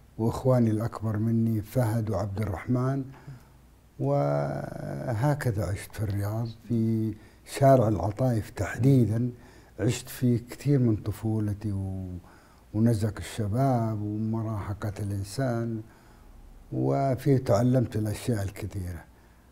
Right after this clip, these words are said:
أما إذا أتكلم عن ال-، الصحافة تحديدًا، فهي في الحقيقة سبع محطات مريت فيها في حياتي، كلها في صحف أعتز فيها، وكل مرحلة أعتز فيها في الحقيقة.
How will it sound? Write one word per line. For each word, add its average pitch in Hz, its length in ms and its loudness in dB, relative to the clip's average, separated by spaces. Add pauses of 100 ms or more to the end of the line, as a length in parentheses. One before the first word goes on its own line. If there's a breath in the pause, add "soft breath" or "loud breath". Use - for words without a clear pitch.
(200)
أما 165 320 8
إذا 143 240 6
أتكلم 143 720 6
عن 98 520 0
ال-، 113 640 0 (260)
الصحافة 110 760 4
تحديدًا، 110 720 -2
فهي 147 400 4 (540 loud breath)
في 135 60 2
الحقيقة 135 520 2
سبع 160 420 6
محطات 107 720 -2 (540 soft breath)
مريت 113 420 0
فيها 120 260 2
في - 80 -8
حياتي، 117 640 -2 (500 loud breath)
كلها 156 300 8
في 131 180 0
صحف 110 420 -2 (760 soft breath)
أعتز 110 460 4
فيها، 110 240 -2
وكل 160 440 8
مرحلة 139 460 4
أعتز 95 340 0
فيها 101 200 -2
في 85 80 -4
الحقيقة. 104 520 -4